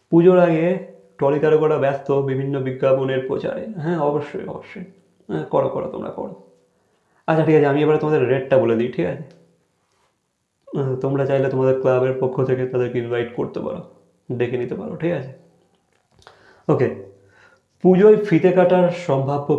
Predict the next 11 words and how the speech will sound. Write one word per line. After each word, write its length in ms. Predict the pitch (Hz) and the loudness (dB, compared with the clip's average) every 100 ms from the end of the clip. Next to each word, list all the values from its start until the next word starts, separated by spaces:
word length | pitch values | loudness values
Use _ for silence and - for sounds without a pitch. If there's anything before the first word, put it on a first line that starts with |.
| - | 0
পারিশ্রমিক, 520 | 120 113 - 143 - | -2 -2 -6 -6 -2
এটা 120 | 214 | -2
সম্ভাব্য, 580 | - 139 135 127 113 120 | -2 -2 -2 -2 -2 -2
ঠিক 100 | 156 | -2
আছে? 160 | 127 117 | -4 -4
এটা, 160 | 147 | -2
এটা 260 | 185 170 180 143 | 0 0 -2 -2
just 260 | 175 170 - | -2 -4 -8
একটা, 160 | - 175 | -6 -4
you 100 | |
know, 100 | 220 | -4